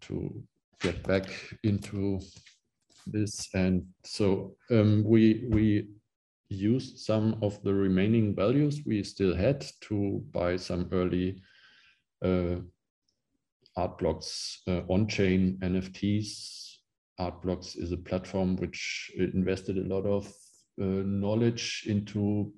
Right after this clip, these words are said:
building a platform which enables artists without, uh, the knowledge to build their own smart contracts to, uh, deploy,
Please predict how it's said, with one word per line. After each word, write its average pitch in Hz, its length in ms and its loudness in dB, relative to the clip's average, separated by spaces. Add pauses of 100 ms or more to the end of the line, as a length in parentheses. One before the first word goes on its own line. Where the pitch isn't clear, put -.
(140)
building 113 400 0
a 98 40 0
platform 107 680 -2
which 95 480 -4
enables 95 520 0
artists - 760 -4
without, 98 560 -4 (420)
uh, 95 320 4
the 92 140 0
knowledge 95 520 0
to - 140 -6 (160)
build 110 420 0 (120)
their 95 240 2
own 113 160 2
smart 101 400 -2
contracts 110 640 -2
to, 98 320 2 (340)
uh, - 40 -14 (280)
deploy, 110 640 2